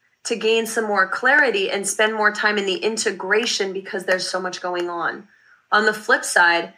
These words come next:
if someone is creating a program that they feel is for humanity and it's their purpose,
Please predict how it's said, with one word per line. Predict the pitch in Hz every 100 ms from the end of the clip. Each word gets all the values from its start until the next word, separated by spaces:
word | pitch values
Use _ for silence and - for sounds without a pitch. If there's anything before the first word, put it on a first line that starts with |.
| _ -
if | 226 220
someone | - 233 254 269 -
is | 208 202
creating | - - 214 233 254 226
a |
program | 196 - 226 269 220 185 180
that | 180 - -
they | 190
feel | 190 233 240
is | 214
for | - 208
humanity | - 208 190 196 233 208 185
and | 180
it's | 190 185
their | - 180
purpose, | 180 - 240 196 175 185